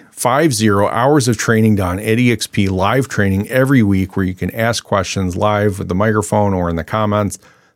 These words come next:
They're done by Icon agents, A K A the current top producing agents at E X P. This is such a stark contrast to traditional brokerages where the top producing agents don't wanna share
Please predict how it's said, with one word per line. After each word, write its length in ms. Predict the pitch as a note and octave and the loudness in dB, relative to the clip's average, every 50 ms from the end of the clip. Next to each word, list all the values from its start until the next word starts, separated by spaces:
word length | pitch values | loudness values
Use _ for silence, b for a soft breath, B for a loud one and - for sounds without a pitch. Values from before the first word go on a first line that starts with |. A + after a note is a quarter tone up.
| b | b
They're 180 | - A2 A2 G#2+ | 0 0 2 2
done 440 | F#2+ F#2 A#2+ A#2 A#2+ B2 B2 A#2+ G2+ | 2 0 0 2 2 4 4 4 2
by 340 | G2 F#2 F2+ F#2+ G2 G2+ - - | 2 0 0 0 0 0 -2 -2
Icon 480 | F#2 F2 F#2+ G2 - - F#2+ F2+ F#2 - | -2 -2 -2 -2 -2 -2 -2 -2 -2 -4
agents, 720 | - G2 F2+ E2+ D#2 F2 A#1+ - - - - - - - - _ - | -4 -4 -4 -4 -6 -8 -10 -12 -12 -12 -12 -14 -14 -16 -14 _ 0
A 120 | C#3 D3 | 0 0
K 520 | D3 - C#3 C#3 A2+ - A2+ G#2 G2+ G2+ G2+ | 2 2 0 0 2 2 2 2 2 0 -2
A 100 | - - _ _ - | -4 -8 _ _ -8
the 100 | F#2+ F2 | -8 -8
current 500 | - - - C#3 C3 B2 A#2+ - - - | -6 -2 0 2 2 2 0 -4 -8 -10
top 300 | - - C#3+ C#3+ C#3+ - | -6 -2 -2 -2 -2 0
producing 420 | - B2 A#2+ A2+ G2+ - G#2+ G#2 - | 0 2 2 2 2 2 0 0 0
agents 500 | A#2 G2+ G2 F2 F#2+ F#2 F2 E2+ - - - | 0 -2 0 0 -2 -2 -2 -4 -8 -8 -6
at 180 | - G#2+ A2 A2 | -2 -2 0 0
E 180 | A2 G2+ G2+ F#2+ | 0 0 0 -2
X 200 | F2 - - - | -2 -4 -6 -8
P. 300 | - F2+ - - - _ _ _ | -8 -8 -8 -12 -16 _ _ _
This 240 | - D3 D#3+ - - | 0 0 0 2 0
is 120 | F#3+ D#3+ - | -2 -2 0
such 280 | - E3 C#3 A#2+ - | -2 -2 -2 -2 -2
a 40 | A#2 | -4
stark 360 | - - - - A2 A#2 A2+ | -4 -4 -2 -2 -2 -2 0
contrast 580 | - A2 G#2 G2+ G2+ - F#2+ F2+ F#2 F#2 - - | -2 -2 -2 -2 -2 0 0 0 0 -2 -4 -4
to 80 | - G2 | -6 -6
traditional 500 | - - A2+ A#2 C#3+ D3 - - C#3 A2+ | -2 0 2 2 2 2 2 0 0 2
brokerages 580 | G2 G2+ G#2+ G#2+ G2+ - G2 E2 F#2 F2+ D#2+ | 2 2 2 2 0 -2 -2 -2 -2 -4 -2
where 100 | F2+ F#2+ | -4 -4
the 80 | D#2+ E2 | -4 -4
top 360 | - - - - C3 C#3 - | -8 -6 -4 -2 -2 -2 0
producing 360 | - D3 B2+ A2+ - A#2+ G2+ | 0 0 2 2 2 0 0
agents 320 | G2 G#2 G2+ G2 G2 F2+ - | 0 0 0 0 -4 -4 -2
don't 200 | - A#2+ B2+ C#3 | -2 -2 -2 -2
wanna 160 | D3 B2+ G2+ | -4 -4 -4
share 280 | - - - G2+ F#2+ | -2 -2 -2 -2 -2